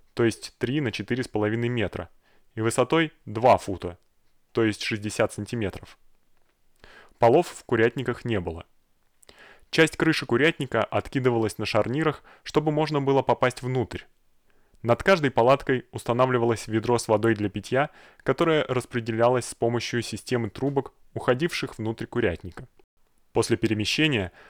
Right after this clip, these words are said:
за каждым курятником открывался квадратный участок, трава на котором казалась стриженной. А ещё такой участок напоминал картину художника-абстракциониста Джексона Поллока.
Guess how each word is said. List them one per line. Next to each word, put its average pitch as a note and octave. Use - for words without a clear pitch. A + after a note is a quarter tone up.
за G#2
каждым D3+
курятником A#2+
открывался A2+
квадратный G#2+
участок, A#2
трава B2+
на C#3
котором B2
казалась A2+
стриженной. F2+
А A2+
ещё F#3
такой C#3+
участок C3
напоминал A2+
картину B2+
художника-абстракциониста A#2
Джексона G#2+
Поллока. G2+